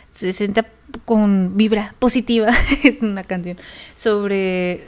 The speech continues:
sobre el cambio a venir, ¿no? Como que cuando alguien cambia, l-,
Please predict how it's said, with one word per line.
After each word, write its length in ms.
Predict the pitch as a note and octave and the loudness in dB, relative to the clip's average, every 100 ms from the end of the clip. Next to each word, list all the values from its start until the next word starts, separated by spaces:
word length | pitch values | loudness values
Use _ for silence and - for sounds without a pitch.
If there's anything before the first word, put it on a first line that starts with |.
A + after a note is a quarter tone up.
| - | -20
sobre 360 | - A3+ G#3 G#3 | -6 -4 -2 -2
el 100 | G#3 | 0
cambio 300 | G#3 A#3 B3 | 0 6 6
a 40 | |
venir, 380 | A#3 G#3+ A3 G#3+ | 6 6 4 2
¿no? 300 | G#3+ A3+ B3 | 2 0 0
Como 240 | A#3+ A3 G#3+ | -2 -2 -2
que 140 | G#3 | -2
cuando 640 | A#3 A3 A3 A3 G#3+ - - | -2 0 2 2 2 -2 0
alguien 320 | B3 C#4 C#4+ | 2 2 2
cambia, 440 | D4 D4+ E4 D#4+ - G#3 - | 0 4 6 6 2 -10 -10
l-, 260 | A#3+ A3+ | -6 -6